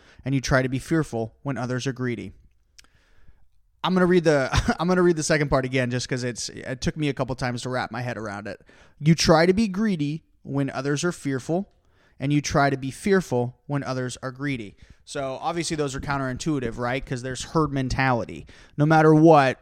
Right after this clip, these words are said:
if we see millions of people concerned about the stock market, we're initially, at least initially, going to have a, you know, a peak in interest and concern.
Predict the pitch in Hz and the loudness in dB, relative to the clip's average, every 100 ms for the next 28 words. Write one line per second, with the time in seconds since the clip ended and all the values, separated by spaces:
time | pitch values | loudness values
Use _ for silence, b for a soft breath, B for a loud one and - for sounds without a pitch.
0 | - - 135 156 151 - 165 147 139 131 | -8 -6 0 2 2 0 0 0 0 0
1 | 151 151 147 139 135 156 143 139 139 135 | 2 4 4 0 -2 -4 -2 -2 0 0
2 | 147 139 127 117 - 143 120 127 117 - | 0 0 0 -4 -2 0 2 0 -2 -4
3 | 104 - b b b b 135 139 143 135 | -8 -10 b b b b 4 8 8 6
4 | 131 127 123 131 143 143 - 135 127 135 | 0 -2 -4 -2 0 0 0 -2 -2 0
5 | 185 208 170 160 - 127 123 131 127 120 | 2 2 0 -2 -2 -2 -2 -2 -2 -4
6 | 123 120 120 113 117 117 110 104 104 - | -4 -4 -4 -6 -10 -10 -10 -12 -14 -18
7 | _ - 117 113 98 - - 135 - 185 | _ -10 -6 -6 -6 -8 -8 -6 -2 -2
8 | - 147 147 - 131 - 131 127 127 - | -2 -2 -2 -2 -2 -4 -8 -6 -4 -4
9 | 123 110 | -4 -4